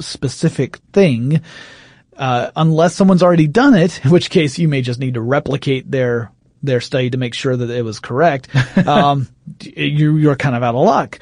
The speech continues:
Speaker 1: So where can someone turn? Let's say that it's a, a researcher who's working on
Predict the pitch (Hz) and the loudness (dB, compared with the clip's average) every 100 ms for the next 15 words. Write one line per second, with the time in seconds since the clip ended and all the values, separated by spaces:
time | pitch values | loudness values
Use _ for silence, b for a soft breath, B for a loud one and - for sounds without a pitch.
0 | B B B - - 220 220 220 202 214 | B B B -14 0 2 4 4 2 4
1 | 262 302 - 254 208 214 185 180 165 156 | 4 2 0 0 0 -2 0 2 0 -2
2 | 147 - - - 202 180 127 117 165 - | -4 -10 -10 -2 2 2 0 -2 -4 0
3 | 208 190 175 156 143 151 - 139 147 185 | 2 4 4 2 0 -2 0 -2 -2 0
4 | 214 - 160 120 - 120 117 123 _ - | -2 0 -4 -4 -4 -4 -4 -8 _ -14
5 | - 156 143 139 131 151 156 170 156 127 | -2 0 2 0 -2 0 2 0 -2 -4
6 | 156 143 143 135 | -4 -2 -2 -4